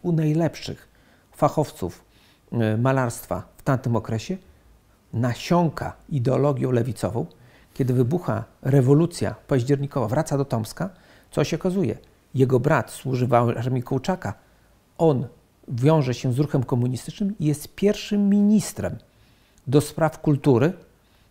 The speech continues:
e, w Moskwie w tym pierwszym okresie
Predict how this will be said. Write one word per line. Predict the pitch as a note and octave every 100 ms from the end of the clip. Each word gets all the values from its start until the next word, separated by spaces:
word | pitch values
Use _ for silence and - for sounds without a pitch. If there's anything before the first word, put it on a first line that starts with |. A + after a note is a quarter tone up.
| _
e, | B2+ B2 A#2 A2
w | C3+
Moskwie | D3 - - D#3+ F#3+ - _ _ _
w | -
tym | E3 D3+
pierwszym | - F#3 F#3 F#3
okresie | D#3 - D#3 D#3+ - D#3+